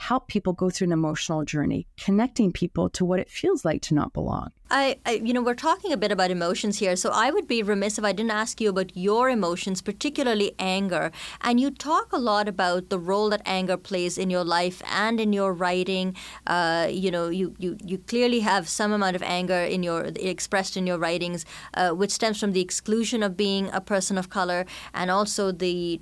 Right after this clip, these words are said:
Speaker 2: trauma of being relocated from Tehran at the age of six, this forced migration from Iran that you talk about in your writings. So what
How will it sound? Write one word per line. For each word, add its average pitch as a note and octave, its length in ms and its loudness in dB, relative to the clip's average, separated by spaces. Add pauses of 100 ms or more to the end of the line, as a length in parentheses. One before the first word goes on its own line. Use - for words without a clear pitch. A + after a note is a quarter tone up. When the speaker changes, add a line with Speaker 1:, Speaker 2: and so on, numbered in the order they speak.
Speaker 2:
trauma A3 840 2
of E3 200 0
being F3 440 -2
relocated G3 800 0
from E3+ 320 -4
Tehran F#3 580 0
at F3+ 140 -2
the D#3+ 120 -4
age E3 140 -2
of D3+ 100 -4 (140)
six, G#3 220 0
this D#3+ 260 -6
forced A#3 460 -2
migration F3+ 520 -2
from D#3+ 200 -6
Iran F3 400 -2
that F#3+ 160 -2
you F#3 40 -4
talk F3+ 300 -4
about F3+ 240 -2
in F3+ 140 -4
your F3 180 -4
writings. E3+ 480 -4 (300)
So C4 300 4
what B3+ 280 2